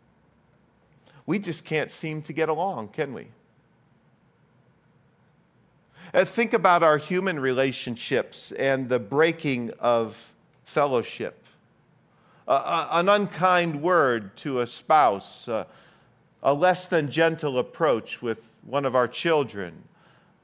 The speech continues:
uh, maybe not loving one another as we love ourselves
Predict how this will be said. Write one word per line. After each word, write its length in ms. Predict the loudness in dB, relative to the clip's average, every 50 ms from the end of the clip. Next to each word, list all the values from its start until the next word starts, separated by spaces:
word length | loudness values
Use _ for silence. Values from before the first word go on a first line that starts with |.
| _ _ -4
uh, 420 | 0 2 2 4 4 4 2 2 0
maybe 460 | 0 0 0 0 0 0 -2 -4 0
not 380 | 0 2 4 4 2 2 -2
loving 640 | -6 -2 2 4 4 4 4 2 0 0 -2 -4 -4
one 200 | -2 -2 0 0
another 640 | 0 -2 2 2 2 2 2 0 -2 -2 -4 -8 -12 -20 _ _ _ _ _ _ _ _ _ _ _ _ _ _ _ _ _ _ _
as 240 | -2 0 0 0 -2
we 160 | -4 -4 0
love 180 | 2 2 2 4
ourselves 760 | 2 2 0 0 -2 0 2 4 4 2 0 -2 -8 -16 -20